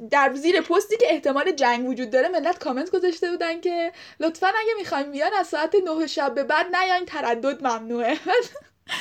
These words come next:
یعنی اینجوری بودن که چی؟ یعنی واقعاً ملت دیگه امید به زندگی صفر شده. ولی می‌گم خیلی حال بدی بود. یعنی ب-، واقعاً دوست ن-، واقعاً بده دیگه. این چه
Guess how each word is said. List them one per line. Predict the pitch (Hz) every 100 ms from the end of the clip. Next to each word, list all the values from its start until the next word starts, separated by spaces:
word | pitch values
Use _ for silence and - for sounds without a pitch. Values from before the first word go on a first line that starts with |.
| - - -
یعنی | 480 480 523 539 539
اینجوری | 480 453 480 494
بودن | 508 494 508
که |
چی؟ | 494 - 453 453 302
یعنی | 330 349 427
واقعاً | 339 262 262
ملت | 370 320 214 220 254
دیگه | 233 220 208 - _ -
امید | 226 226 208
به | 214
زندگی | 240 226 226 247
صفر | - 240 220 - 285
شده. | 220 214 220 - _ - - - - - - - - 254
ولی | 302
می‌گم | 480 523 392 247
خیلی | - 381 415 247
حال | 247 233 220
بدی | 196 226 202 214
بود. | 208 220 -
یعنی | 233 233 320 262 226 233 220 240
ب-، | 320 - 277 262 247 _ -
واقعاً | 285 330 466 480
دوست | 466 -
ن-، |
واقعاً | - 494 605 679 523 659
بده | 415
دیگه. | 269 247
این | 320
چه | -